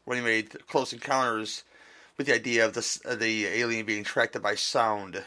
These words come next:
And, uh, it turns out this orb is not an orb at all. Uh, it, it, it is a, a being inside the orb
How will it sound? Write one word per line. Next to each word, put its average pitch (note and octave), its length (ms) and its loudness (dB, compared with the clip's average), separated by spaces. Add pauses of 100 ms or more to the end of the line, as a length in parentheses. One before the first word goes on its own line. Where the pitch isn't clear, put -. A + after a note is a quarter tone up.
(280)
And, G#2+ 280 -4
uh, F#2+ 300 2 (720)
it - 140 -2
turns D3 260 2
out C3 160 4
this D#3 140 0
orb D3+ 240 4
is C3+ 80 -4
not D#3 160 2
an D#3+ 80 0
orb D#3+ 220 0
at D3 60 -4
all. C#3+ 360 2 (180)
Uh, A#2 440 2 (100)
it, A#2+ 180 -8
it, B2 440 -4
it - 0 -
is A#2+ 340 2
a, A2 260 2 (220)
a - 60 -4
being E3 400 2
inside E3 500 2
the C3 160 2
orb G#2 400 2